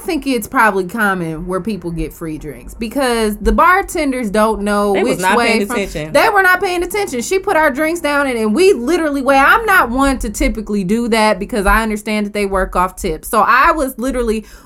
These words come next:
Speaker 1: waiting there. We were waiting there for, like, two minutes and I said, "You know what? If she don't come over here in another minute to take our card payment, whatever,
Speaker 2: We out.
Speaker 1: we out."
Speaker 2: And
Speaker 1: She didn't
Speaker 2: that's
Speaker 1: come,
Speaker 2: exactly what
Speaker 1: we
Speaker 2: we did.
Speaker 1: left.
Speaker 2: That's exactly
Speaker 1: We
Speaker 2: what happened.
Speaker 1: left.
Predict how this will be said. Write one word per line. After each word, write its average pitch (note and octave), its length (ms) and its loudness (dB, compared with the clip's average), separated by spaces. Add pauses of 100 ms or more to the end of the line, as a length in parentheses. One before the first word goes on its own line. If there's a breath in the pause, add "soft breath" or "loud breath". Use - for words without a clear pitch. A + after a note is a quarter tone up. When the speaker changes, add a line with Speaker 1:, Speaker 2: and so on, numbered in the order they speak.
Speaker 1:
waiting A#3 440 2
there. F3+ 220 -2
We D#4+ 160 2
were A#4+ 160 2
waiting A#4 280 0
there D#4 160 0
for, D4+ 100 -2
like, C#4 240 0
two G4+ 240 -2
minutes D#4 260 -2
and G#3+ 120 -2
I G3+ 80 0
said, G3+ 220 -4
"You G3 120 -6
know A#3 140 0
what? A#3+ 100 -2
If G3+ 100 -2
she - 120 -6
don't A3+ 180 -4
come A#3+ 160 -6
over A#3+ 160 -4
here B3 180 -4
in G#3+ 60 -2
another F#3+ 300 -2
minute B3+ 380 -4
to G3 100 -6
take F#3 240 -4
our D#3+ 160 -2
card A3 480 0
payment, A#3 400 -8
whatever, B3 600 -2
Speaker 2:
We D#3+ 140 -6
out. C3 300 -10
Speaker 1:
we G#3+ 200 0
out." - 240 -4 (640 soft breath)
Speaker 2:
And E3 100 -6
Speaker 1:
She C#4 100 0
didn't B3 180 4
Speaker 2:
that's - 20 -4
Speaker 1:
come, E4 340 6
Speaker 2:
exactly E3+ 360 0
what F3+ 80 0
Speaker 1:
we C4 180 6
Speaker 2:
we B3+ 60 6
did. G#3 80 6
Speaker 1:
left. - 440 -4
Speaker 2:
That's D#3+ 240 -2
exactly D3+ 580 -4 (100)
Speaker 1:
We D4+ 160 0
Speaker 2:
what D4+ 160 2
happened. E3 400 -2 (140)
Speaker 1:
left. A#3+ 580 2